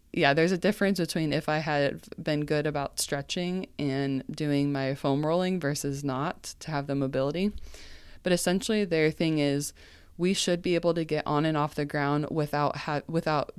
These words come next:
without assistance, without having to, like, hold on to a bed or a chair to pull, um, to pull us up.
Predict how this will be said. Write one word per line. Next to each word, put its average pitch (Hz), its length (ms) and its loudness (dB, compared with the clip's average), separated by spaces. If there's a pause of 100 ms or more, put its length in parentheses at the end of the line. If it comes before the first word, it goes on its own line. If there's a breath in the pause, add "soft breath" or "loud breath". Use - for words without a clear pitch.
(320)
without 175 320 2
assistance, - 760 -4 (240 soft breath)
without 165 320 0
having 165 340 0
to, - 80 -6
like, 160 160 0
hold 160 220 -2
on 151 160 0
to 156 140 -4
a 156 80 -2
bed 143 400 0
or 147 180 -2
a 147 80 -2
chair 143 400 -4
to 147 160 -4
pull, 143 440 -4 (260)
um, 147 340 -2 (100)
to 156 200 -4
pull 147 220 -4
us 139 200 -2
up. - 240 0